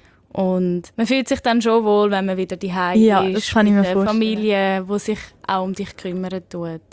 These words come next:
Speaker 2: Hat sich etwas verändert in der Schweiz, als du zurückgekommen bist?
Speaker 1: Nein, es ist noch genau gleich
Speaker 2: Eben, gell?
Speaker 1: gewesen, wie <laughs> wo ich gegangen bin. Also auch, zum Beispiel bist du dann in den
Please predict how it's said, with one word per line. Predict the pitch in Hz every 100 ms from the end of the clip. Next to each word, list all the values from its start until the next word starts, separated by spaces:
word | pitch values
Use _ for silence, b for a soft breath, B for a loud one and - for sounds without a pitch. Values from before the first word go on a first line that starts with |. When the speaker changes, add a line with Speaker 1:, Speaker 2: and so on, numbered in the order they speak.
| - -
Speaker 2:
Hat | 226 214
sich | 240
etwas | 233 247
verändert | - 247 208 220 233 233
in | 233
der | 247
Schweiz, | - 202 -
als | 208
du | 208
zurückgekommen | 214 208 - 196
bist? | 185 - - _ _
Speaker 1:
Nein, | - 180 165
es | 196
ist | 175 - -
noch | 208
genau | 208 202 220
gleich | 226 226
Speaker 2:
Eben, | 240 233
gell? | 214 202 220 269
Speaker 1:
gewesen, |
wie | 247 302 285
<laughs> |
wo | 233
ich | 220 -
gegangen | 214 220 226
bin. | 220 196 196
Also | 226 240
auch, | 208 220 B B B
zum | B 233
Beispiel | 247 240 247
bist | 262 240
du |
dann | 226
in |
den | 233